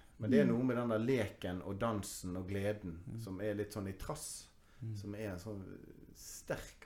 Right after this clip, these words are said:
Speaker 1: botstemme mot
Speaker 3: Mm.
Speaker 1: det som vil ødelegge og rive ned. Og det har vi
Speaker 3: Mm.
Speaker 1: grunn til.
Speaker 3: Mm.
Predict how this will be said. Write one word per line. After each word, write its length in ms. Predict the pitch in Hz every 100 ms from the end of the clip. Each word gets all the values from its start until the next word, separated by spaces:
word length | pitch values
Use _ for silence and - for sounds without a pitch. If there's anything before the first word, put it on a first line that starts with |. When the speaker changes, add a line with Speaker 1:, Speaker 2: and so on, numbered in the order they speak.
| 101
Speaker 1:
botstemme 560 | 104 - - 110 78 80 -
mot 160 | 101
Speaker 3:
Mm. 60 | 92
Speaker 1:
det 180 | 107 87
som 180 | 95 87
vil 260 | 87 87 85
ødelegge 400 | 92 92 98 87
og 80 | 87
rive 200 | 85 90
ned. 160 | 80 - -
Og 80 |
det 100 | 107
har 100 | 113 104
vi 60 |
Speaker 3:
Mm. 40 | 101
Speaker 1:
grunn 240 | 113 92
til. 140 | - - - -
Speaker 3:
Mm. 200 | 123